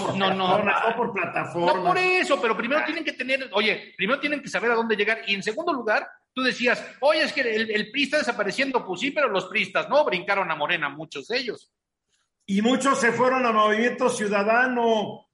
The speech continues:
Speaker 1: porque el pri y Movi-, eh, Morena y el, Morena es como retropriista y Movimiento Ciudadano es como neopriista. <laughs> Es lo que son.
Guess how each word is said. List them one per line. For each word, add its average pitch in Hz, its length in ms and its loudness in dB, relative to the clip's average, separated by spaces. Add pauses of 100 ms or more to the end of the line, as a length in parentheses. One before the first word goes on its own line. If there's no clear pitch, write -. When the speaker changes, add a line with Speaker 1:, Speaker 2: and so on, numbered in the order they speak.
(100)
Speaker 1:
porque 185 320 2
el 202 180 2
pri 277 640 0
y 233 140 0
Movi-, 240 460 2
eh, 208 140 -2
Morena 233 400 2
y 247 100 0
el, 196 380 0
Morena 240 440 0
es 254 120 -2
como 202 220 0
retropriista 190 1300 0 (480)
y 190 220 0
Movimiento 208 320 0
Ciudadano 233 400 2
es - 100 -2
como 196 600 -4 (120)
neopriista. 190 1200 0
<laughs> - 60 -20 (200)
Es - 300 -6
lo 302 240 -2
que - 240 -2
son. 254 240 -4